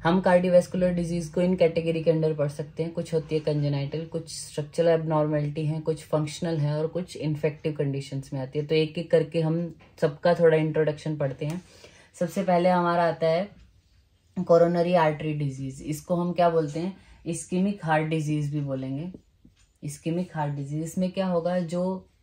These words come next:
heart, heart को blood supply करे, मतलब coronary artery है, उसमें क्या होगा, जैसे ये artery है, इस,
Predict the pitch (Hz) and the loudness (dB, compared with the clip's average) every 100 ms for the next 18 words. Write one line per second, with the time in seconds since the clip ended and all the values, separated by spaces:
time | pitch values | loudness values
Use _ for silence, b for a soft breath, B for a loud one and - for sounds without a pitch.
0 | - - 156 156 151 151 - 143 160 165 | -14 -4 0 4 4 2 -4 0 4 4
1 | - 196 170 160 160 156 156 147 143 147 | 4 0 4 4 4 0 0 0 -2 -2
2 | 143 160 156 160 160 160 156 160 151 151 | -2 -4 2 4 4 2 2 2 0 -2
3 | 156 156 147 170 165 170 165 156 160 165 | -4 -4 -4 -6 -4 -2 0 -2 -4 -6
4 | B B B 151 147 165 156 151 147 165 | B B B -8 -2 2 4 2 -2 -6
5 | 165 143 139 147 b b - 156 | -4 -4 -6 -10 b b -8 -6